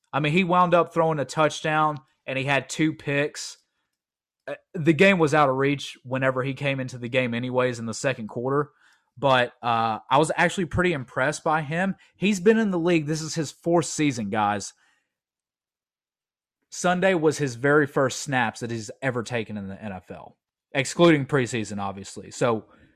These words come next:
in the regular season, those were his first ever snaps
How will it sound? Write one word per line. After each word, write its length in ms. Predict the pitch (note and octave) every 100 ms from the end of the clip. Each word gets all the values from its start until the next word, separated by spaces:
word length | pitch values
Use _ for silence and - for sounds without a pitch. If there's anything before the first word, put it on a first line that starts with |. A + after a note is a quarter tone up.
| _
in 120 | E3
the 100 | D#3+
regular 360 | E3 D#3+ D#3 D#3
season, 380 | E3+ D3+ D3+ C#3
those 180 | D3+
were 120 | C#3 C3+
his 140 | A#2+
first 360 | - E3+ D#3+ E3
ever 180 | D3
snaps 600 | C#3 - C3+ C3+ B2+ -